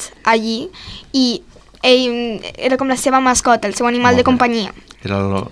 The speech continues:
Speaker 2: lo més, eh, escarransit, lo més poqueta
Speaker 1: Sí.
Speaker 2: cosa, però era lo més estimat, no? Mhm.
Speaker 1: I
Speaker 2: Perquè
Speaker 1: a mi
Speaker 2: va
Speaker 1: m'a-
Speaker 2: ser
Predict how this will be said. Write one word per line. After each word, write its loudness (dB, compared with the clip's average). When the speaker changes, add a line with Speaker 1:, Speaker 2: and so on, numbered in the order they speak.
Speaker 2:
lo -2
més, -4
eh, -4
escarransit, -2
lo -2
més 0
poqueta 0
Speaker 1:
Sí. 2
Speaker 2:
cosa, 2
però 0
era -4
lo -2
més -2
estimat, -4
no? -6
Mhm. -8
Speaker 1:
I -12
Speaker 2:
Perquè 0
Speaker 1:
a 4
mi 2
Speaker 2:
va 2
Speaker 1:
m'a- 2
Speaker 2:
ser -4